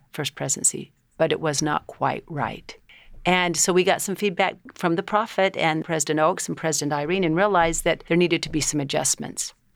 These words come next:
But we were so invested, and this happens to all of us as women, we thought, "Oh, but isn't it right?" <laughs> And so our hearts had to change and repent. And repentance became a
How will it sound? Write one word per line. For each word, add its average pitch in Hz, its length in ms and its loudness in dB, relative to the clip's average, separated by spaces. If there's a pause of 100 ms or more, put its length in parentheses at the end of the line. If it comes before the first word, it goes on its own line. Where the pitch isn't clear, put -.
(100)
But 170 240 2
we 214 160 2
were 247 140 6
so 262 300 6
invested, 269 540 2
and 165 140 4
this 220 120 0
happens 294 380 0
to - 100 0
all 202 160 6
of 185 80 2
us 180 140 0
as 151 140 0
women, 170 460 0 (260)
we 262 120 2
thought, - 280 0 (340)
"Oh, 277 180 -4 (460)
but 285 280 2 (240)
isn't 320 240 2
it 392 100 2
right?" 359 400 4 (120)
<laughs> 339 760 0 (600)
And 269 160 0
so 254 340 2 (220)
our 277 200 2
hearts 262 420 -2
had 202 260 -8
to 180 260 -4
change 170 480 -4
and 156 160 -6
repent. 139 560 -8 (480)
And 175 160 2
repentance 233 480 0
became 190 380 -2
a 170 60 0